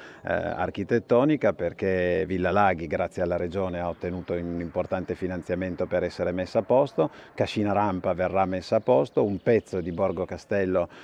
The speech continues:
potrà vedere l'inizio dei lavori di ristrutturazione. Io spero e mi auguro che col tempo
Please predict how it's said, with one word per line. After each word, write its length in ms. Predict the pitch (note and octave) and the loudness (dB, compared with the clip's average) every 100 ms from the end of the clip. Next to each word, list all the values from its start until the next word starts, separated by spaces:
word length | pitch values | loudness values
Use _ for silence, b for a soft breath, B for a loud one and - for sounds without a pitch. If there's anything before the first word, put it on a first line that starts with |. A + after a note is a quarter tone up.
| B - | B -4
potrà 320 | F#2+ F#2+ F#2+ | -2 2 2
vedere 640 | F#2 F2+ G2 F#2+ F2+ E2+ - | 2 2 2 4 2 0 -6
l'inizio 840 | F2 F2+ F2+ F#2+ G#2 G2+ - F2+ | -6 -4 -4 -2 -2 -2 -4 -2
dei 140 | F2+ | -2
lavori 500 | F2+ F2 G2 F#2+ F#2 | -2 0 0 0 0
di 140 | E2+ F#2 | -2 -2
ristrutturazione. 920 | F#2+ - G#2 B2+ C#3 - G2+ G2 F#2+ | -2 -4 -2 0 -2 0 0 0 0
Io 180 | F2+ F2+ | -2 -4
spero 480 | - - A#2 G2+ F#2 | -6 0 2 4 2
e 80 | F2+ | 0
mi 100 | G#2 | 2
auguro 440 | G2 G2+ A2 G2 | 2 2 0 -2
che 120 | F2+ | -4
col 220 | - G#2 F#2 | -4 -4 -2
tempo 460 | F#2+ F2 - F#2 | -2 -2 -2 -4